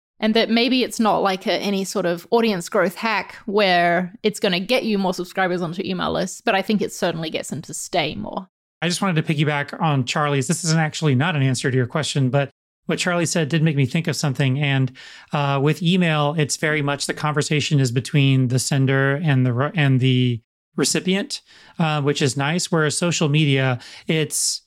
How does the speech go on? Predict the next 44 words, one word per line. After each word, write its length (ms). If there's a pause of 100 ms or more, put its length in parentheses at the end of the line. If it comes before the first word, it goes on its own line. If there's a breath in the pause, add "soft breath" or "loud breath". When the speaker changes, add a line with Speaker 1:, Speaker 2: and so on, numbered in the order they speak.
(140)
Speaker 2:
you 100
know, 120
a 60
town 280
hall 220
meeting 440
where 380 (200 loud breath)
Speaker 1:
Mm. 160
Speaker 2:
everybody 380
is 120
saying, 300
every, 320
everybody 420
is 320 (280 soft breath)
talking 400
about 240
something, 360
and 200
the 60
things 260
that 160
other 220
people 340
say 300
about 360
what 180
you 220
said 320
on 160
something 360
like 180 (280)
Twitter 480 (280 loud breath)
can 220
change 300
the 80
context 540
or 60
change 300
the 80
feeling 420
or 80
change 300
the 80
meaning 480